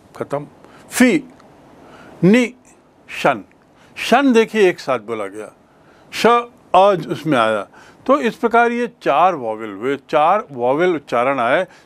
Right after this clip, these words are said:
चार वॉवेल उच्चारण आए, इसलिए चार सिलेबल हुआ। तो इसकी कितनी इकाइयाँ हुई? चार इकाइयाँ हुई। चार इकाइयाँ हुई शब्दों की छोटी इकाई, तो वो चार सिलेबल कहलाया। ऐसे तीन सिलेबल वर्ड हैं, ऐसे दो सिलेबल वर्ड हैं।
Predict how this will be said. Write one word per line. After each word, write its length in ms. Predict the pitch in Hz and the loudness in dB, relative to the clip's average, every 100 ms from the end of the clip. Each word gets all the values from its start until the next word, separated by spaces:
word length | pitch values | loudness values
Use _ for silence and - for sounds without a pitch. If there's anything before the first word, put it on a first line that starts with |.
| _ | _
चार 280 | - 151 202 | 2 2 2
वॉवेल 360 | 143 143 156 170 | 2 0 0 -6
उच्चारण 420 | 156 156 147 180 | -4 -2 -2 0
आए, 160 | 180 196 | 0 -2
इसलिए 260 | - 185 180 - | -4 -6 -6 -2
चार 280 | 131 160 | 0 0
सिलेबल 480 | 147 - 127 123 135 | -2 -4 -2 0 0
हुआ। 260 | 107 113 104 - - - | 0 -2 -4 -6 -8 0
तो 60 | |
इसकी 220 | 208 208 233 | 2 2 -2
कितनी 360 | 226 240 240 | -2 0 0
इकाइयाँ 420 | 233 220 214 214 196 | 2 2 4 2 0
हुई? 220 | 202 220 _ _ _ - | -4 -10 _ _ _ -2
चार 340 | 139 135 165 | 0 2 0
इकाइयाँ 520 | 139 117 95 98 92 - | -2 -6 -8 -8 -12 -14
हुई। 100 | 104 - _ - - - | -20 -20 _ -20 -12 0
चार 300 | 143 226 240 | 2 4 2
इकाइयाँ 500 | - 175 165 160 143 | 2 2 2 0 -2
हुई 220 | 151 190 | -4 -6
शब्दों 400 | - 135 135 151 | -6 -6 -2 -4
की 200 | 143 208 | -2 -6
छोटी 420 | 220 - 139 208 185 | -4 -2 0 0 0
इकाई, 380 | - 139 233 240 - _ | 2 2 2 -4 -14 _
तो 120 | 147 | 0
वो 120 | 143 160 | 0 0
चार 420 | - 139 123 151 | -2 0 2 0
सिलेबल 460 | - 131 131 151 | -4 -4 0 0
कहलाया। 500 | 123 95 101 95 95 95 - - - | -2 -6 -10 -8 -10 -14 -20 -6 0
ऐसे 300 | 202 208 240 - | 0 0 -2 0
तीन 240 | 254 277 254 | 4 4 2
सिलेबल 440 | 214 196 170 151 | 2 2 2 -2
वर्ड 300 | 117 110 101 | -2 -4 -6
हैं, 200 | 98 101 _ - - - | -12 -20 _ -20 -8 -2
ऐसे 300 | 175 190 202 | 0 0 -2
दो 300 | 135 214 262 | 2 2 4
सिलेबल 420 | - 180 156 139 | 2 0 0 -4
वर्ड 320 | 113 110 101 | -4 -6 -6
हैं। 200 | 95 101 | -10 -16